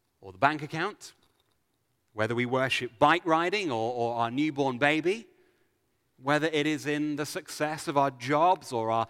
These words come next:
sexual status, or whether it is in our sporting triumphs or our, or our schoolwork, if we give all of our minds to that which we think that we have created,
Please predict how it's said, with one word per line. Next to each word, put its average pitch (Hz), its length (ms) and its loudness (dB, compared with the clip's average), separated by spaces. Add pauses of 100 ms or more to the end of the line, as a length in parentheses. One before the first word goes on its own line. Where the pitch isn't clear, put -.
(160)
sexual - 520 -4
status, 156 800 -4
or 110 140 -4
whether 131 260 0
it 151 80 -4
is 131 140 -2
in 131 80 -2
our 127 180 0
sporting 147 600 -2
triumphs 156 760 0
or 104 140 -4
our, 98 100 -2 (280)
or 113 100 -2
our 95 100 -4
schoolwork, 170 1000 0 (920)
if 165 240 -4
we 175 120 0
give 185 300 0 (100)
all 214 340 6
of 190 120 -2
our 170 160 2
minds 151 1000 -2 (380)
to 170 140 2
that 180 320 2
which 165 180 -4
we 147 100 0
think 185 420 -4
that 180 80 0
we 160 100 2
have 131 220 -4
created, 165 920 -2